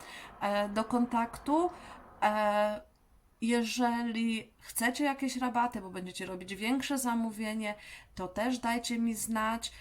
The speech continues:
a to bardzo chętnie, e, Wam tych rabatów udzielę, tak? E, więc, e, mam nadzieję, że tutaj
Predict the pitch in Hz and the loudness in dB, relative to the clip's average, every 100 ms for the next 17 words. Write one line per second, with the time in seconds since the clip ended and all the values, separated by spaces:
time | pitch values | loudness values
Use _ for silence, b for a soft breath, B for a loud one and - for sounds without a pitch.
0 | B B - 196 190 196 196 202 190 185 | B B -4 2 2 2 0 0 0 -2
1 | 208 214 202 185 196 190 - 190 185 180 | -4 -4 -6 -4 -6 -6 -8 -6 -2 -2
2 | 180 - 180 180 175 175 - 180 202 214 | -2 -6 -6 -6 -6 -8 -10 -4 0 2
3 | 208 214 208 233 208 190 202 214 - 190 | 0 -4 -2 -2 -2 0 -2 -2 -8 -8
4 | - - 226 190 190 175 185 269 339 - | -10 -2 -2 0 0 2 2 2 2 0
5 | 214 294 311 - B B - 196 196 196 | 2 2 2 -6 B B -4 2 4 4
6 | 196 - 208 240 226 233 - - - 208 | 2 -2 -2 0 2 2 0 -2 -6 -4
7 | 196 196 196 B B 262 311 269 254 262 | 0 0 0 B B 4 6 6 4 4
8 | 254 240 226 214 208 202 208 202 196 196 | 2 2 0 -4 -6 -6 -4 0 0 -2
9 | 220 - 196 190 | -6 -4 -4 -4